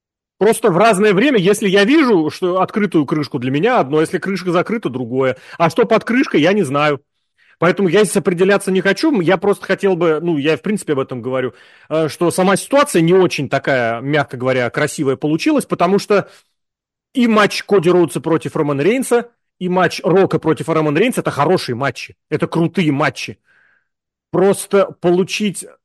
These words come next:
таким образом матч Рока против Рейнса, вот это было дерьмо собачье. И обратно, когда отмотали, это тоже дерьмо собачье. Потому что в этом дерьме реально замешаны абсолютно все.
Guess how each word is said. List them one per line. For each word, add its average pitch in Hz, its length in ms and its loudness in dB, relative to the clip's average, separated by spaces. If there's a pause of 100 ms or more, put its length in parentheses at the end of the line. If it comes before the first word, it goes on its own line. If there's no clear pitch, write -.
(100)
таким 214 480 0
образом 139 760 0
матч 156 320 -2
Рока 247 320 2
против 170 340 -2
Рейнса, 131 440 -2 (880)
вот 175 140 4
это 220 100 2
было 208 160 4
дерьмо 190 400 2
собачье. 120 600 -4 (960)
И 226 100 4
обратно, 202 480 4
когда 143 180 2
отмотали, 226 500 2
это 175 280 2
тоже 226 320 4
дерьмо 170 360 4
собачье. 143 580 -2 (520)
Потому 190 300 0
что 160 100 -8
в 180 60 2
этом 180 180 0
дерьме 160 300 2
реально 180 260 2
замешаны 147 460 -4
абсолютно 139 500 -8
все. 110 300 -14